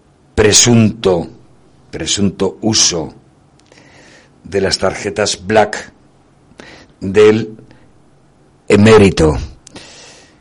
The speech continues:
Que David nos va a recordar qué es lo que dijo el emérito un día. ¿Qué, qué dijo el emérito, David?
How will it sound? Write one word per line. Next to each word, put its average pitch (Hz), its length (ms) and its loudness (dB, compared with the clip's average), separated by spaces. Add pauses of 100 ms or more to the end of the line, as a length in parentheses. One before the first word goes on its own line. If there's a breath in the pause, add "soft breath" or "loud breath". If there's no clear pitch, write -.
(160)
Que 120 100 2
David 123 260 6
nos 160 220 6
va 160 60 6
a 156 40 6
recordar 151 500 6
qué 139 120 2
es 131 180 6
lo 135 80 6
que 127 120 4
dijo 123 280 4
el 117 280 4
emérito 123 480 4
un 120 140 6
día. 131 280 6
¿Qué, 139 240 2
qué 139 120 2
dijo 165 220 4
el 110 80 6
emérito, 87 520 2 (100)
David? 78 300 -6